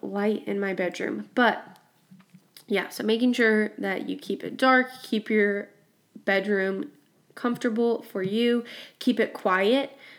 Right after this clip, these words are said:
Um, a lot of times that's kind of tough because things outside your house can be noisy that you <laughs> can't really change that.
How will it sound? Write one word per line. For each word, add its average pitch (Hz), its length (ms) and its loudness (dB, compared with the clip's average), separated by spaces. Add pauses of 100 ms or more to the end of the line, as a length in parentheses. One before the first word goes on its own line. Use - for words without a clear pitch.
(200)
Um, 202 340 -2
a 196 80 -4
lot 202 260 4
of 208 140 -2
times 208 480 0
that's 196 320 -4
kind 214 280 0
of 202 220 -2 (160)
tough - 640 0
because 202 500 0 (1080)
things 220 280 2
outside 214 520 2
your 247 100 6
house 247 540 4 (160)
can 208 880 2 (1200)
be 233 180 4
noisy 220 400 6
that 226 180 4
you 240 220 8
<laughs> - 0 -
can't - 300 6
really 220 260 4
change 202 440 -2
that. 262 300 4